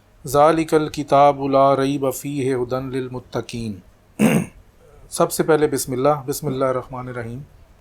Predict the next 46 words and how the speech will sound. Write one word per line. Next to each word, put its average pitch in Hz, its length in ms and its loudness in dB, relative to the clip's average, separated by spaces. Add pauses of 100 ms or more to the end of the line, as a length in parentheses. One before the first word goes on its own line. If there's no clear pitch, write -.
(880)
तो 156 60 -6
शेख 170 360 4
कहते 180 220 2
हैं 175 140 0
कि 165 60 -4
जी, 160 120 -4
मैं 160 140 -2
पहले 165 240 4
भी 165 120 0
बता 147 280 4
चुका 151 260 -4
हूँ 147 240 -4
कि 147 120 -6
ये 143 420 -2
बिस्मिल्लाह 135 540 -2
जो 135 160 -4
है, 135 220 -4
वो 135 280 -8 (180)
इस 147 140 -4 (180)
सूरत 143 380 -4
की 139 160 -6
आयत 123 260 2
है। 120 180 -4 (760)
जैसा 156 260 4
कि 160 100 0
आप 151 200 4
पहले 156 200 4
बता 147 300 2
चुके 147 240 -8
हैं 143 120 -8
कि 143 100 -6
बिस्मिल्लाह 135 540 -2
कुरान 139 300 -4
मजीद 135 440 -8
में 139 180 -8
हर 143 240 2
सूरत 151 380 -2
की 135 160 -10
आयत 120 260 -6
है 110 160 -12 (640)
और 139 140 -4
इसको 143 260 -4
अलहदा 139 320 -2
से 135 200 -4
या 127 140 -4
ज़ायद 131 340 0